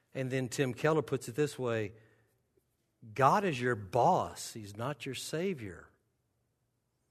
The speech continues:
It's one thing to have God as a boss. Tim Keller goes on to say,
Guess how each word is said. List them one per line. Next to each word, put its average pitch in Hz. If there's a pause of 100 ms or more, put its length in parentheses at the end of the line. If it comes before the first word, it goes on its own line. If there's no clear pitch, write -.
(3750)
It's 135
one 165
thing 170
to 143
have 143
God 139
as 123
a 135
boss. 135
Tim 123
Keller 120
goes 120
on 123
to 117
say, 123